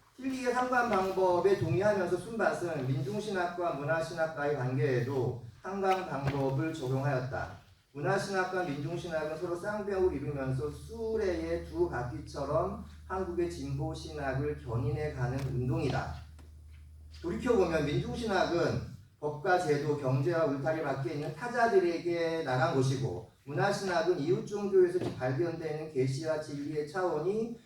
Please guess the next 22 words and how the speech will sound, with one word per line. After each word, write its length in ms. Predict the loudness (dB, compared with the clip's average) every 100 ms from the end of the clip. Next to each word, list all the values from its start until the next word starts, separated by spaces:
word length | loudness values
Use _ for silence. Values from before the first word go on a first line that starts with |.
| -10 -4
그리스도교의 720 | -2 0 0 -2 -2 -4 -4
그것과 460 | -4 -2 0 -2
대화하는 680 | 2 4 4 4 2 -2 -2
소통이 480 | -2 0 0 2 2
가능한 460 | 0 -2 -4 -4 -4
종교심으로 640 | -2 0 -2 -4 -4 -4
바라본다. 640 | -2 -2 -2 -4 -6 -8 -12 -18 -12 -6
김경재는 680 | -2 0 0 2 2 0 -2
민중신학과 720 | -2 -2 -2 0 -2 0 -4
문화신학이 640 | -4 -2 -2 -4 -6 -6
공통적으로 1000 | -6 -4 0 0 0 0 2 2 2 -2 -8 -16 -18 -18 -18 -6
성문 560 | 2 2 4 0 0 2
밖 200 | 2 2
사람들과 960 | 2 2 2 2 -2 0 2 2 0
기독교 420 | 0 2 4 2 2
밖의 720 | -2 -4 -6 -10 -2 0 0
사람들 580 | 0 0 2 2 0 0
안에서 460 | -2 -2 -2 -2
일하시는 460 | 2 4 4 2 -2
하나님과 760 | 0 0 0 -2 0 2 4
영의 280 | 4 4 2
활동, 580 | 2 0 0 -4 -6